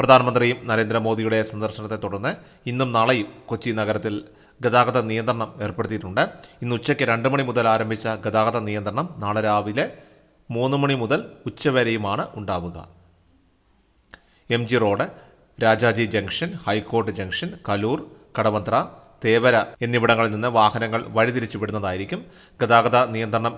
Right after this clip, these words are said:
ഏർപ്പെടുത്തിയിരിക്കുന്ന സമയത്ത് നഗരത്തിലേക്ക് വാഹനങ്ങൾക്ക് പ്രവേശനം ഉണ്ടായിരിക്കില്ല. അടുത്ത പ്രധാനപ്പെട്ട വാർത്താ അപ്ഡേറ്റ്, എല്ലാ വാഹന ഉടമകളും ശ്രദ്ധിക്കുക. നിങ്ങളുടെ വാഹനത്തിൻ്റെ ഫാസ്ടാഗ് ചിലപ്പോൾ ജനുവരി അവസാനം മുതൽ പ്രവർത്തിക്കാതിരിക്കാൻ സാധ്യതയുണ്ട്. രണ്ടായിരത്തി ഇരുപത്തിനാല്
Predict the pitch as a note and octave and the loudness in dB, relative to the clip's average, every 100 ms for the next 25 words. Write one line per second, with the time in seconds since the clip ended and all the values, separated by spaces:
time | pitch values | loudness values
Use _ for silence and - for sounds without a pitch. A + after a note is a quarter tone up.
0 | A2 A2 A2+ A2+ G#2+ A2 G#2+ G2+ G#2 A2 | -4 -4 -2 -2 -2 -4 -4 -2 -2 0
1 | F3 D#3+ G#2+ A2+ A2+ A#2 A2+ A2 G3+ C#3 | -2 -2 -2 0 0 0 0 2 -2 2
2 | G#2 G2 G#2+ A2 A2 - - G#2 A2 A2+ | 2 2 0 -2 -4 -4 -6 -2 -4 -2
3 | C#3 F3 G#2+ G#2 G2+ F#2 E2+ D2+ - - | -2 -2 -2 0 0 -4 -10 -14 -18 -20
4 | _ - B2 A#2+ A#2+ B2 A#2+ B2+ B2 A2 | _ 0 2 4 8 8 8 6 6 6
5 | G2+ G#2+ G2 F2 G#2+ B2 F#3 - - - | 2 0 -2 0 -2 2 0 -2 -10 2
6 | A#2+ A2+ A2+ A#2+ A#2 A2 G#2+ G#2+ G#2 - | 4 8 6 6 2 2 0 -2 -4 -6
7 | G2 G2 A#2+ C3+ B2 C3 A2+ A2 A2+ A2+ | -8 -4 0 2 2 2 6 6 6 0
8 | A2+ A2+ A2 - G#2+ A2 - A2 G2 F#2+ | -2 -2 -2 2 4 4 2 0 0 -2
9 | G#2+ G2+ G#2+ G#2 F#2+ G#2 G#2+ A2+ A#2 G2 | -4 -4 -2 -4 -2 -4 -2 0 2 0
10 | G#2 - A2 G#2+ F#2+ D3+ F#3+ - - - | 0 -2 0 0 -2 -2 -4 -16 -20 -6
11 | A#2+ A#2 A2+ A#2+ B2+ A2 G#2+ A2+ G#2 - | -2 0 0 0 2 2 0 0 -2 0
12 | G2+ G2+ G2 F#2+ G2 D#3+ A2+ A#2 B2 B2+ | 0 0 -2 -4 -2 -4 2 2 2 0
13 | A#2+ C3+ C3+ B2+ B2 | 0 0 0 2 2